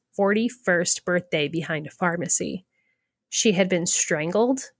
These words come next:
and was partially clothed. She had been picked up, murdered, and her body dumped a little after five P M. Police also linked her murder to Sandra K Walters, another ser-, an-, hmm.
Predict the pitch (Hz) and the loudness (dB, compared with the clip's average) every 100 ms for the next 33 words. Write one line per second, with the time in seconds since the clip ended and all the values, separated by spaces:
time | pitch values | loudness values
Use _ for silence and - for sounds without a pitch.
0 | _ 196 180 175 - - 214 - 196 208 | _ -2 2 2 2 0 0 0 0 0
1 | - 147 160 208 - - 208 - 214 196 | -2 -2 -2 -4 -8 -20 -6 0 2 2
2 | 185 175 170 - - - 269 - - _ | 2 0 0 -2 0 2 0 -2 -18 _
3 | _ 185 180 185 208 233 226 - 208 196 | _ 2 4 4 4 2 -2 -6 -4 0
4 | 190 175 156 190 190 175 165 160 185 185 | 0 0 0 2 2 2 0 -4 -4 0
5 | 185 185 170 - 185 180 165 160 - - | 2 4 2 2 -2 0 0 0 -2 -6
6 | 160 131 185 208 _ - 208 226 - 196 | -2 -2 -2 -6 _ 0 2 2 2 2
7 | 196 240 220 214 - 185 170 160 175 208 | 2 2 4 2 0 -4 -4 -4 -2 -2
8 | 220 214 - 175 170 165 - - 165 160 | -2 -2 0 0 -2 -4 -4 -2 0 -2
9 | - - 247 294 - - _ _ _ - | -4 0 2 2 -2 -4 _ _ _ -8
10 | 165 165 156 160 240 - 175 180 - _ | -6 -2 0 2 2 2 0 -2 -8 _
11 | _ - 196 190 - - - - - _ | _ -2 0 2 -2 -10 -20 -20 -20 _
12 | - 220 180 | 2 2 2